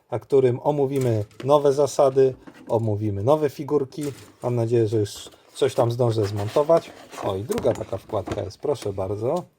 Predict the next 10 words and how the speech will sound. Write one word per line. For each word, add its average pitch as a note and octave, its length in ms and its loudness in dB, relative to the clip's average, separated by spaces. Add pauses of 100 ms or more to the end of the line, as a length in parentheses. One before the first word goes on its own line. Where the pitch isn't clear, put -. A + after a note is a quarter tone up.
(180)
Bogato, A#2 500 -2
bogato. A#2+ 540 0 (1600)
Książka. C#3 720 2 (1040)
Zaraz G#2 280 -2
się - 180 -18
temu G2 220 -10
przyjrzymy. B2+ 600 -6 (360)
I B2 80 -14
książka G#2 640 0 (140)
oczywiście G2+ 760 -6